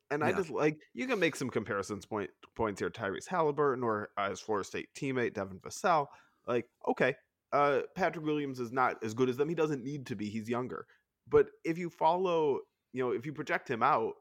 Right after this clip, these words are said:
Speaker 1: well, in a year or two, is he really gonna be better than what Vassell is now or what Halliburton is now? Like, I don't feel confident in that just based on a normal trajectory. But again, if he's showing things in workouts, if he's showing that he made a big leap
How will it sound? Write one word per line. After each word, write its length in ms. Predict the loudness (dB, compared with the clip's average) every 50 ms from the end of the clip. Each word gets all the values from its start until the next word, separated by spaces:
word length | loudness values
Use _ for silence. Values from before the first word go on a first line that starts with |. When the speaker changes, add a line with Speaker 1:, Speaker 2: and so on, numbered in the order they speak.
| _ _ _ _ _ _ -2
Speaker 1:
well, 160 | 2 2 2
in 100 | 4 2
a 20 | 0
year 320 | -4 -2 2 4 6 6
or 120 | 6 4
two, 260 | 2 0 -2 0 2 2
is 120 | 0 -2
he 100 | -4 -6
really 380 | -6 -2 0 2 2 2 2 2
gonna 200 | 2 0 0 0
be 160 | -4 -4 0
better 300 | 4 6 6 6 6 4
than 200 | 4 2 2 4
what 300 | 4 4 4 2 0 -2
Vassell 440 | -2 -2 0 2 2 4 6 6 6
is 100 | 6 6
now 300 | 4 6 6 8 8 6
or 120 | 6 6
what 160 | 4 2 0 0
Halliburton 580 | 2 2 4 4 4 0 0 0 -2 0 0
is 220 | -2 -4 -4 -4 -4
now? 240 | 0 0 0 0 -2 -6 -20 _ _
Like, 140 | -16 -16 -14 _ -2
I 100 | -2 0
don't 180 | 0 -4 -6
feel 160 | -4 -4 -4
confident 720 | -4 _ -14 -4 0 2 2 2 0 -4 -4 -4 -4 -4
in 120 | -6 -4 -2
that 140 | -2 0 0
just 160 | 0 0 2
based 240 | 2 0 0 0 -2
on 120 | -2 -2
a 60 | -2
normal 380 | -2 -2 -2 -2 0 -2 -2 -4
trajectory. 640 | -4 -8 -10 -2 -2 -2 -2 -2 -4 -4 -4 -4 -6 _ -20 _ _ _ _
But 120 | -2 -2
again, 340 | 2 4 4 2 2 0 -4 _ _ _ _ _ _ _ -2
if 180 | -2 -2 -2
he's 180 | -2 -4 -6 -6
showing 360 | -2 -2 0 2 2 0 -2
things 260 | -4 -6 -8 -6 -4
in 120 | -6 -6 -4
workouts, 480 | -4 -6 -6 -4 -2 -4 -4 -4 -6 -10
if 100 | -10 -8
he's 160 | -8 -10 -8
showing 340 | -4 -2 -2 -2 -2 -2 -2
that 180 | -2 -2 -2 -6 _
he 280 | _ -16 -12 -10 -10 -8
made 280 | -4 -4 -2 -2 -2 -2
a 100 | -4 -2
big 260 | 0 0 -2 0 -2
leap 380 | -4 -4 -4 -6 -8 -12 _